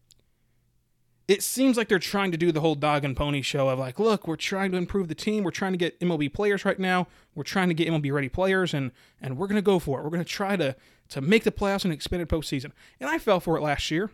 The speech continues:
I mean, if you listen to this podcast, you know, uh, that I thought that, okay, well, you get regional schedules, and the N L Central is not exactly a gauntlet, and the A L Central is not exactly a gauntlet.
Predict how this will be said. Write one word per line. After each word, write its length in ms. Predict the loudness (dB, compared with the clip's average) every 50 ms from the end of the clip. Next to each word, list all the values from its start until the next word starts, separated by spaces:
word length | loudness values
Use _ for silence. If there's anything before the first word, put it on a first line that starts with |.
| -12 -18 -20 -20 -20 -20 -20 _
I 40 | -6
mean, 200 | -4 -2 0 0
if 120 | -2 -2 -2
you 60 | -2
listen 220 | -2 -2 -2 -6
to 80 | -6 -4
this 120 | -4 -4
podcast, 260 | -2 -2 -4 -2 -2
you 60 | -2 -2
know, 180 | -2 -4 -6 -8 _ _ -20 -20 _ _ _ -12
uh, 100 | -6 -2
that 100 | 0 0
I 100 | 0 0
thought 240 | 0 0 0 0
that, 200 | 0 -2 -2 -4 _ _ _ _ _ _ _ _ _ -8
okay, 340 | -4 -2 0 0 0 -2 -6 -10 -8
well, 160 | -4 0 0
you 80 | 2 2
get 180 | 2 0 0
regional 320 | 0 -2 -2 -2 -2 -4 -4
schedules, 540 | -4 -2 -2 -2 -2 -2 -4 -6 -8 -12 -16 -20 -20 -16 -10
and 340 | -8 -6 -4 -4 -2 -2 -2
the 200 | -2 -2 -2 -2
N 100 | -4 -4
L 80 | -4 -4
Central 320 | -4 -4 -2 -2 -2 -2
is 80 | -2 0
not 160 | 0 0 -2
exactly 380 | 0 0 -2 -2 0 -2 -2
a 40 | -4
gauntlet, 460 | -2 -4 -6 -6 -6 -4 -6 -6 -6 -8 _ _ _ _ _ _ _ _ _
and 220 | -8 -6 -4 -4 -2
the 120 | 0 0
A 80 | 0 0
L 100 | 0 0
Central 400 | 0 -2 0 0 -2 -2 -4 -6 _ _ _ _ _
is 120 | -6 -2 0
not 100 | 0 0
exactly 380 | 0 0 0 -2 -2 -2 -4
a 40 | -4
gauntlet. 420 | -4 -4 -6 -6 -6 -6 -8 -8